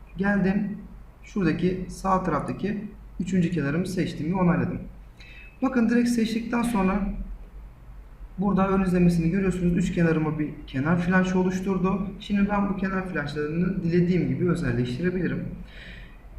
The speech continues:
Burada çapraz profil düzenle, e, seçeneği var. Bunu bir sonraki videoda daha detaylı bir şekilde göstereceğim. O yüzden bu seçeneği atlıyorum. Bir altındaki seçenek varsayılan yarı çapı kullan seçeneği.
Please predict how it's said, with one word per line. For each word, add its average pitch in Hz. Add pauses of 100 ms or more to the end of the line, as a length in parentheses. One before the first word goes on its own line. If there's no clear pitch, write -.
(440)
Burada 240
çapraz 240
profil 233
düzenle, 233 (120)
e, 170
seçeneği 170
var. 214
Bunu 220
bir 214
sonraki 190
videoda 175
daha 180
detaylı 165
bir -
şekilde 135
göstereceğim. 180 (120)
O 180
yüzden 165
bu 139
seçeneği 135
atlıyorum. 175 (400)
Bir 226
altındaki 220
seçenek 214
varsayılan 202
yarı 202
çapı -
kullan 208
seçeneği. 175